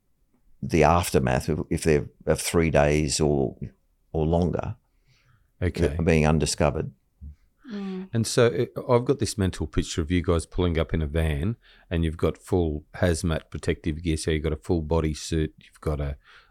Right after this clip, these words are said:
Speaker 2: a ventilator of some kind that you use,
Speaker 3: Yes.
Speaker 2: of some sort of mask
Speaker 1: Yes.
Speaker 2: that you use
Speaker 3: Yes.
Speaker 2: with canisters, and, um,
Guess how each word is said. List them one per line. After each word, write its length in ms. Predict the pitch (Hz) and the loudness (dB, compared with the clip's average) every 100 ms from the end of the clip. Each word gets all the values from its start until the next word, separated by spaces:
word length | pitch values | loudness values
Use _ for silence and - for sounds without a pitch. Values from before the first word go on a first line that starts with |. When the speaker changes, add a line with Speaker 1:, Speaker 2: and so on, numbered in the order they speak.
| _ | _
Speaker 2:
a 220 | 78 76 | -4 -2
ventilator 600 | 73 82 82 80 80 80 80 | 0 0 0 0 0 2 0
of 100 | 76 | -2
some 240 | 80 78 | -4 -4
kind 320 | - 80 78 | -2 -2 -2
that 100 | 71 | -2
you 120 | 71 73 80 | -4 -2 0
use, 260 | 80 82 - | 0 -2 -4
Speaker 3:
Yes. 20 | |
Speaker 2:
of 180 | 71 69 | -6 -6
some 200 | - 76 | -6 -6
sort 180 | - 73 | -6 -6
of 160 | - _ _ - _ - | -8 _ _ -20 _ -4
mask 320 | 80 82 98 | 0 2 0
Speaker 1:
Yes. 120 | 76 | 0
Speaker 2:
that 120 | 85 | 0
you 140 | 78 78 | -2 -2
use 320 | 82 87 78 | 2 0 0
Speaker 3:
Yes. 140 | - | -8
Speaker 2:
with 80 | - | -12
canisters, 720 | - 80 82 - 98 87 80 | -6 -4 -4 -4 -2 -2 -4
and, 220 | 69 69 - _ _ - _ _ | -8 -8 -12 _ _ -20 _ _
um, 400 | 80 78 76 71 | -6 -2 -2 -4